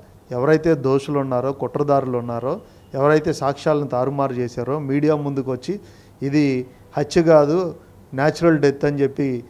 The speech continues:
మాట్లాడినటువంటి యొక్క ముఖ్య నాయకులు అందరూ కూడా ఈ కేసులో ఊసలు లెక్కబట్టాల్సిన పరిస్థితి ఖచ్చితంగా వస్తది.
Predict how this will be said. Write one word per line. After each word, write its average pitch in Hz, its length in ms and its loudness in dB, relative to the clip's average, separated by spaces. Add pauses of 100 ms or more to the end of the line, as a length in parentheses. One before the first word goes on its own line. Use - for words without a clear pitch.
(240)
మాట్లాడినటువంటి 139 840 2
యొక్క 127 380 -2 (440)
ముఖ్య 135 260 0
నాయకులు 151 440 2
అందరూ 139 360 0
కూడా 147 320 0 (360)
ఈ 147 100 -4
కేసులో 143 540 2
ఊసలు 131 380 -2
లెక్కబట్టాల్సిన 127 760 -6
పరిస్థితి 123 440 -10
ఖచ్చితంగా 139 500 -4
వస్తది. 131 360 -4